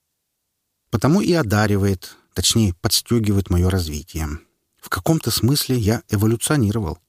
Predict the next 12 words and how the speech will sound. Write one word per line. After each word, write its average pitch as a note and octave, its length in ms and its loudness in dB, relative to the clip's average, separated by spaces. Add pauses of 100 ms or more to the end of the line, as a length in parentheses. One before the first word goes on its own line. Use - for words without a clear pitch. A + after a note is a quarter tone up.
(380)
Как D3+ 160 0
еще F#2+ 220 0
объяснить G#2+ 580 0
телепортацию F#2 760 -2
и G2 100 -4
пространственный G2 760 0
мешок? - 440 -4 (580)
А D3+ 100 -2
со - 120 0
спиртом B2+ 600 0
вообще A2+ 340 -2
смех. - 400 -4